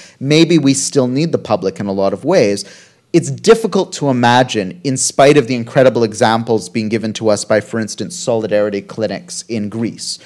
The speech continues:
which operate as commons, where everyone meets together and decide how the clinic should be run. It's difficult to imagine how a first world medical system that includes M R I machines and complex pharmaceuticals,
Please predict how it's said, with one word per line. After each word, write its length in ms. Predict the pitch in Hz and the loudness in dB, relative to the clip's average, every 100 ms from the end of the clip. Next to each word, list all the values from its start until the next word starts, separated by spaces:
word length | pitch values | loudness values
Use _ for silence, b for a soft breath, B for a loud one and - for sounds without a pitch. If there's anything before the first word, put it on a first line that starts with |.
| b | b
which 160 | - 131 - | -4 -2 0
operate 360 | 127 139 113 | 0 0 -2
as 140 | 95 - | -2 -8
commons, 560 | - 117 76 - - | -6 -6 -6 -14 -4
where 160 | 110 - | -2 0
everyone 380 | 123 123 113 113 | 0 0 0 -2
meets 200 | 123 - | -4 -6
together 360 | 107 104 101 | 0 0 0
and 80 | 98 | -4
decide 320 | 101 - 104 | -6 0 0
how 100 | 104 | 0
the 80 | 98 | -6
clinic 300 | - 107 87 - | -8 -10 -10 -14
should 140 | 98 | -12
be 100 | 90 | -8
run. 340 | 92 127 107 95 B B B B | -2 0 0 -2 B B B B
It's 160 | 190 175 | -8 -2
difficult 420 | 202 240 269 240 | 0 0 4 2
to 100 | 226 | 4
imagine 440 | 170 143 143 139 131 | 2 4 4 2 -4
how 440 | 120 123 117 117 | 0 4 4 4
a 260 | 113 110 107 | -2 -4 -6
first 520 | - - 160 165 - - | -12 0 2 2 0 -6
world 640 | 101 127 123 117 113 110 - | 0 4 6 6 4 -2 -6
medical 460 | 113 120 135 117 | 0 2 0 -4
system 480 | - 107 - 95 92 | -4 -6 -6 -8 -8
that 80 | 101 | -8
includes 440 | 101 - 110 98 - | -10 -6 -4 -4 -2
M 160 | 131 135 | 0 2
R 160 | 120 | 4
I 200 | 110 113 | 4 2
machines 500 | 113 107 - 98 95 | 0 -4 -6 -6 -6
and 160 | 95 98 | -8 -6
complex 480 | 123 117 117 - - | -4 -2 -2 -4 -6
pharmaceuticals, 960 | 107 95 - 175 143 - 78 82 - | -6 -6 -4 -2 -2 -4 -4 -6 -10